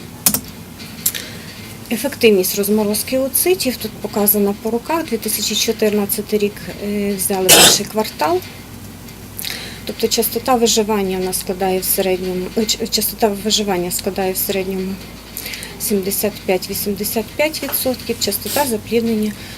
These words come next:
в середньому сімдесят-вісімдесят відсотків.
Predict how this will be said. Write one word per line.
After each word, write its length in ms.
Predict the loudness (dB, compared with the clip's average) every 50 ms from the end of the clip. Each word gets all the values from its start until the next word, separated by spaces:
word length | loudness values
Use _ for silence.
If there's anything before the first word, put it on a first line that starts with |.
| -8 -6
в 20 |
середньому 460 | -4 -2 2 2 2 4 4 4 4 2
сімдесят-вісімдесят 1300 | 2 0 0 -2 -2 -2 0 0 0 -2 -2 -2 -2 0 0 0 0 0 0 0 0 0 -2 -4 -6 -8
відсотків. 600 | -4 -2 -2 -2 -2 -4 -8 -10 -10 -10 -12